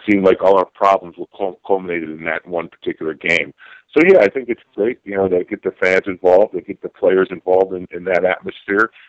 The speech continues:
I think it prepares them well for the games. But we're gonna have to rely on a lot of freshmen this year. I think freshmen have to come to the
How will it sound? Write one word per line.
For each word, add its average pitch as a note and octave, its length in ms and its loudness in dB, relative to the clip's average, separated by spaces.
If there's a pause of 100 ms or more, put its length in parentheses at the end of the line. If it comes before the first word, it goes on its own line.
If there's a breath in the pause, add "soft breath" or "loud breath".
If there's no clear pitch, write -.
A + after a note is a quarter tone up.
(120 soft breath)
I - 20 -10
think F#2+ 140 0
it F#2 80 0
prepares F#2 460 0
them F2+ 140 -4
well F2+ 240 2
for - 80 -20
the E2 100 -12
games. F#2+ 340 -6
But F2 100 -10
we're G2 80 -6
gonna A2 240 0
have G#2+ 140 2
to - 80 -18
rely F2+ 480 2 (340)
on E2+ 200 -4
a F2 60 -6
lot F#2+ 260 2
of F2 160 -2
freshmen G2+ 420 -6
this D#2+ 200 -12
year. F2 100 -4
I F2 40 -8
think F#2 240 -10
freshmen F2 340 -2
have F2+ 160 -4
to F2+ 80 -12
come F2+ 180 -2
to E2+ 100 -4
the E2 80 -6